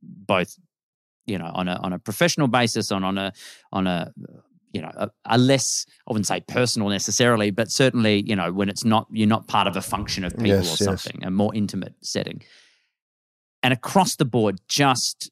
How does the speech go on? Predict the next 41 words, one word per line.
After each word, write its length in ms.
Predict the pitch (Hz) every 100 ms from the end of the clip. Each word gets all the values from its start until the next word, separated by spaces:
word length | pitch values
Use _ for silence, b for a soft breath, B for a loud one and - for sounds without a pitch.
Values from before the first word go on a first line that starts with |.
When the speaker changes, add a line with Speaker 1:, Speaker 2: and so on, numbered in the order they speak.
| _
Speaker 1:
no 180 | 110 117
matter 200 | 117 117
what 400 | 113 123 143 147
the 140 | 131 110
age 340 | 104 101 90
bracket, 380 | - 87 - -
the 120 | 113 110
oldest, 480 | 135 170 175 156 -
from 160 | 135
the 100 | 123 -
oldest 320 | 151 170 -
person 400 | 156 139 - 123
in 80 | 113
the 60 |
room 280 | 107 104 104
to 100 | 95
the 100 | 101
youngest 440 | 104 104 104 98 -
person 340 | 101 95 98
in 120 | 98
the 100 | 95
room, 320 | 107 107 110 110
Speaker 2:
Yeah. 220 | - 95 85 _ _ _
Speaker 1:
everybody 480 | 139 135 123 101 101
knows 260 | 87 82 -
who 140 | 82
he 80 | 80
is. 260 | 85 90 95
And, 320 | 113 110 104 107 _ _ _ _ _ _ _
like, 100 | - -
a 100 | 110
sea 480 | - - 139 135 139
of 220 | 120 107
people 380 | - 117 104 104
will 160 | 101 95
part 380 | - - 95 -
when 140 | 95
he's 200 | 92 90
in 120 | 87 85
the 80 |
room. 220 | 92 92